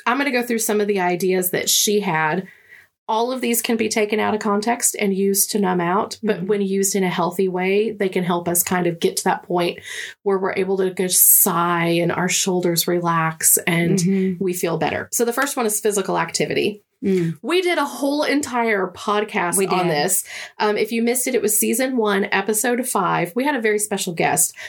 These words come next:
Speaker 2: Mm-hmm.
Speaker 1: Um, you, I think, have a crush on him.
Speaker 2: I do.
Speaker 1: His name is Steve Goss.
Speaker 2: I love him.
Speaker 1: <laughs>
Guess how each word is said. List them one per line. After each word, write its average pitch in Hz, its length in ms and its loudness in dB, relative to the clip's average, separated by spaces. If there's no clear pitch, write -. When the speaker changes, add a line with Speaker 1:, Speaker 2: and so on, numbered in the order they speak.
Speaker 2:
Mm-hmm. 240 160 2
Speaker 1:
Um, 190 220 2
you, 214 560 0
I 202 100 0
think, 196 200 0
have 185 160 0
a 175 40 -2
crush 170 280 -2
on 165 140 2
him. 165 260 0
Speaker 2:
I 214 180 2
do. 175 320 -4
Speaker 1:
His 196 260 0
name 202 220 0
is 196 140 0
Steve 180 300 0
Goss. 165 380 -2
Speaker 2:
I 220 140 2
love 175 320 -2
him. 165 180 -4
Speaker 1:
<laughs> 170 140 -2